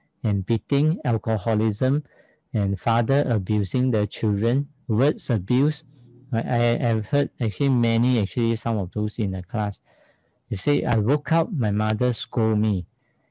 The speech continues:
He dragged me out from the bed by my hair and scold me. I don't know how to respond."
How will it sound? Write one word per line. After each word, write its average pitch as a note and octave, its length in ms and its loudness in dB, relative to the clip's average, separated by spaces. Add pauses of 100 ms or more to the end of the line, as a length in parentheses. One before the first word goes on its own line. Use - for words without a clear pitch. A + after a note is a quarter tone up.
(120)
He G#2+ 180 -2
dragged D3 280 0
me D3 200 2
out C#3+ 180 0
from G#2+ 200 2
the G#2 100 2
bed C3+ 280 0 (480)
by G#2 160 0
my G2+ 220 0
hair A2 560 0 (800)
and A2+ 160 2
scold C3 420 0
me. C3 220 2
I C3 80 4
don't B2+ 180 2
know D3+ 120 2
how D#3+ 160 0
to A#2 180 -2
respond." G#2 680 -2